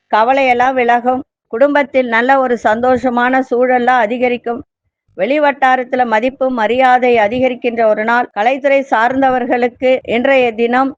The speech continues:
நல்ல வாய்ப்பும் ஈடுபாடும் ஏற்படும். அதே போல நிறைய பேர் வந்து பாத்தீங்கன்னா, படிக்கிற மாணவர்கள் எல்லாம் இந்த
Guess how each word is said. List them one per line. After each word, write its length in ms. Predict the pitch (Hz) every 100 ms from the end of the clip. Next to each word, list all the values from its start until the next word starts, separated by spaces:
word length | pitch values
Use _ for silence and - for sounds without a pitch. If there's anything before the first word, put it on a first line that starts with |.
| _ _ -
நல்ல 200 | 226 247
வாய்ப்பும் 600 | 240 214 226 262 254 285 254
ஈடுபாடும் 640 | 233 262 254 240 233 254
ஏற்படும். 540 | 214 233 240 240 247 - _
அதே 280 | - 220 285
போல 280 | 294 285 294 269 208 143 - -
நிறைய 540 | 220 277 339 370 370
பேர் 280 | 294 302 320
வந்து 300 | 294 262 269
பாத்தீங்கன்னா, 560 | 254 233 226 240 254 262 202 226 277 _ _ _ _ _
படிக்கிற 400 | 226 269 285 359 339
மாணவர்கள் 840 | 254 233 262 311 302 247 214 220
எல்லாம் 440 | 214 220 254 220 208 -
இந்த 220 | - 254